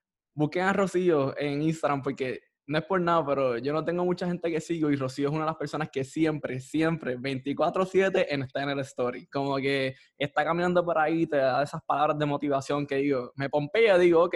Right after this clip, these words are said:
Jorge, voy a hacer el post de hoy, de hoy, suena incómodo", porque ya Rocío me pompió.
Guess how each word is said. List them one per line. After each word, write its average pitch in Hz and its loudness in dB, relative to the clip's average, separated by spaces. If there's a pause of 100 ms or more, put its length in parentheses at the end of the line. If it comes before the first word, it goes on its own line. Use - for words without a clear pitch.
Jorge, 156 0 (180)
voy 147 -2
a 160 2
hacer 175 2
el 170 0
post 160 0
de 156 4
hoy, 151 4
de 147 2
hoy, 147 2
suena 143 -2
incómodo", 127 -4
porque 135 -6
ya 135 0
Rocío 160 -2
me 151 0
pompió. 131 -4